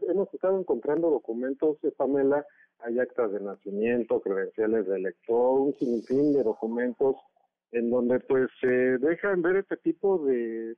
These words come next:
de argumentos, Pamela, que da el gobierno federal para, pues, no, este, pues, no atender las peticiones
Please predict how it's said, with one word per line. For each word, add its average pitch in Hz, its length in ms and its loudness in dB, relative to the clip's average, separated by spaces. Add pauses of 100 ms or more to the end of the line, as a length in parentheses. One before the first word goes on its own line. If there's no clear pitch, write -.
de 117 260 -6
argumentos, 143 720 0
Pamela, 156 480 2
que 110 300 -8
da 120 160 -2
el 135 100 2
gobierno 123 440 0
federal 110 540 -2 (460)
para, 104 340 -6
pues, 107 220 -14
no, 131 460 0
este, 104 1000 -4 (440)
pues, 101 120 -10
no 202 500 2
atender 127 360 0
las 170 160 2
peticiones 139 560 -2